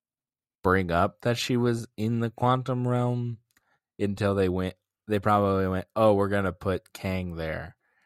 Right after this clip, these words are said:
And then they go, "Oh, well, her character was in the quantum realm, so I guess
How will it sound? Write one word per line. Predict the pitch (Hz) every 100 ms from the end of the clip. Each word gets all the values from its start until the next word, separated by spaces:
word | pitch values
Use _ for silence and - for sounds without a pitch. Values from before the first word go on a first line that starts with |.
| _ _
And | 92 92
then | 87
they | 85 82
go, | 82 -
"Oh, | 107 107 85
well, | 85 82 80 92 - _ _ _ _ _ _ _ - _ _ _ _ _ - - _ -
her | 87 92
character | - 107 101 - 98
was | 95
in | 101
the | 95
quantum | - 110 110 104
realm, | 101 101
so | 98 - 98 95 92
I | 90
guess | 95 98 95